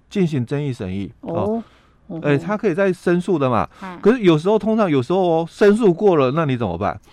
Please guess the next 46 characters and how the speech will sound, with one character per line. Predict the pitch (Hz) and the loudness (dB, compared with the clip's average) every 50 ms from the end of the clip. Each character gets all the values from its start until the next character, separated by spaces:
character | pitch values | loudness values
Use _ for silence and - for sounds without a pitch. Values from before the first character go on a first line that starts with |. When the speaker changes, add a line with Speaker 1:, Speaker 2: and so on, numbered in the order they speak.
| _ _ - | _ _ -8
Speaker 2:
哦。 | 175 | -4
Speaker 1:
因 | 208 233 | -2 0
为 | 214 | 2
有 | 196 175 147 | 2 2 4
些 | 135 180 185 | 4 2 2
公 | 185 190 190 | 2 2 2
司， | 190 | 2
啊， | 190 202 202 - - - - _ - 170 | 0 0 -2 -4 -8 -18 -20 _ -16 -4
叫 | 175 - 254 | 0 0 0
你 | 226 185 160 | 2 0 0
回 | 139 151 160 | 0 0 0
来 | 175 190 | 0 0
你 | 170 123 | 0 -2
不 | 107 151 156 | -2 -2 -2
回 | 135 127 101 | -2 0 0
来， | 98 98 85 82 95 | 0 0 0 -2 -2
Speaker 2:
嗯。 | 214 - 185 - - - | -6 -10 -10 -10 -12 -2
Speaker 1:
那 | - 208 196 | 0 2 2
旷 | - - - - 214 175 | 2 0 0 0 2 2
职 | 160 147 135 127 | 0 0 -2 -2
开 | 131 - 143 131 127 | -2 -2 -2 -2 -2
除。 | 120 - 117 101 87 85 104 _ | -4 -6 -8 -8 -8 -10 -12 _
Speaker 2:
OK。 | - 180 190 196 185 - 190 175 160 147 147 156 - _ _ _ | -12 -10 -10 -10 -10 -10 -12 -12 -12 -12 -14 -16 -20 _ _ _
Speaker 1:
那 | 185 196 190 | -6 -4 -2
Speaker 2:
哦。 | 208 208 226 247 254 240 196 - | -2 0 0 0 0 -2 0 2
Speaker 1:
争 | 220 220 226 | 4 4 4
议 | 226 214 | 4 4
又 | 202 214 190 | 2 2 2
产 | - - 131 101 95 | 2 0 -4 -6 -6
生 | - 117 110 110 117 | -4 -4 -4 -4 -2
了， | 117 98 82 82 | -4 -6 -6 -8
Speaker 2:
是。 | - - | -10 -6
Speaker 1:
哦。 | - 120 110 98 - - - - - - - - - - | -2 0 0 0 -2 -6 -12 -20 -20 -20 -20 -20 -20 -8
所 | - - 294 | -2 0 0
以 | 269 | 0
实 | 220 - - 233 | 0 -2 -2 -2
务 | 254 262 | -2 0
上 | 262 - 269 254 214 | 0 0 0 0 0
我 | 156 | 0
们 | 139 143 151 | 0 -2 0
在 | 160 202 208 196 180 | 0 0 2 2 0
处 | 143 - - - 165 196 | -2 -4 -2 0 2 2
理 | 190 147 | 2 2
的 | 131 131 | 2 0
时 | - 165 | 0 0
候， | 147 | -2